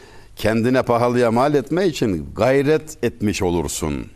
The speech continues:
Namazla, oruçla filan.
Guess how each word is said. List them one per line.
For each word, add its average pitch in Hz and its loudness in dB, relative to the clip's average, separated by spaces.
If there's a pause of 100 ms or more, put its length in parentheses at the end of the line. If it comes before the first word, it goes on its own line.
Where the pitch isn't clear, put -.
(1400)
Namazla, 87 0
oruçla 85 -2 (840)
filan. 78 -6